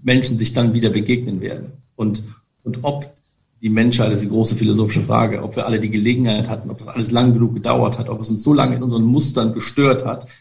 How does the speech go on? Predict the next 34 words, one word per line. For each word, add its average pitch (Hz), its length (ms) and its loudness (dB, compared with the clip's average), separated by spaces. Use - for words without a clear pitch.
dass 123 180 -2
wir 117 140 2
wirklich 123 220 0
ins 104 160 -4
Neue 117 260 2
kommen 95 280 -2
können 104 240 -6
oder 113 200 -2
ob - 140 -6
wir 113 240 -4
dann 113 460 0
reflexartig 117 600 -4
doch - 280 -2
wieder 104 120 -2
ins 110 140 -6
Alte 110 300 -8
zurückstreben. 120 580 -8
Ich - 140 -8
habe 127 180 0
die, 110 380 2
die 104 80 0
positive 135 540 4
Hoffnung, 104 320 0
dass 104 100 -2
das - 140 -6
jetzt 123 180 -2
auch 110 80 -6
schon 113 200 0
so 131 140 4
lange 107 280 4
dauert, 123 340 -2
dass - 160 -8
wir - 160 -8
alle 131 380 0